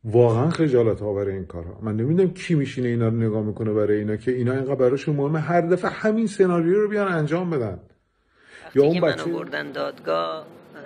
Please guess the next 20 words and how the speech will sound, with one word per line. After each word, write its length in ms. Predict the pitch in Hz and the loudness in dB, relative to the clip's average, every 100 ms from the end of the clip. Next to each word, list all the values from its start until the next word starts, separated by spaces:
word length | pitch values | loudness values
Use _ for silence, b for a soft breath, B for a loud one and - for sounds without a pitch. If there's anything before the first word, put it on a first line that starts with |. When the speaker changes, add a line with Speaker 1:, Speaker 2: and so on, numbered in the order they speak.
| 127 123 - - | -18 -18 -20 -12
Speaker 2:
جلسه 540 | 151 160 185 - 202 196 | -4 -2 -2 -2 -4 -2
دادگاهیم 540 | 180 170 160 180 202 | -4 -6 -6 -6 -6
کلاً 420 | 185 175 185 202 190 - - - - | -4 -4 -2 -4 -8 -18 -20 -20 -20
فکر 120 | - 180 | -16 -8
کنم 280 | 196 208 202 - - - | -4 -4 -6 -14 -20 -14
پنج 240 | 156 165 170 | -8 -8 -6
شیش 240 | 214 208 | -6 -8
دقیقه 380 | 165 165 139 139 | -4 -4 -2 -6
طول 220 | - 139 | -8 -16
کشید. 340 | - 131 - - - B B B - - - - - | -16 -18 -20 -20 -20 B B B -20 -20 -20 -20 -14
یه 360 | - 90 92 90 - - 160 | -4 -2 -2 -4 -14 -20 -8
نماینده 600 | 156 147 151 147 151 175 185 | -6 -6 -8 -8 -6 -4 -4
اطلاعات 640 | 156 - 147 151 165 165 | -6 -6 -4 -2 -4 -8
اونجا 260 | 165 170 175 | -10 -6 -6
بود 220 | 165 170 | -6 -6
و 60 | |
قاضی 500 | 156 151 147 139 170 | -4 -2 -2 -2 -6
و 80 | 175 | -8
منشیش. 720 | 165 147 143 - 202 214 - - - - - - - - - - - - - - | -8 -10 -10 -8 -6 -6 -8 -16 -20 -20 -20 -20 -20 -20 -20 -20 -20 -20 -20 -10
بعد 260 | 156 175 | -4 -4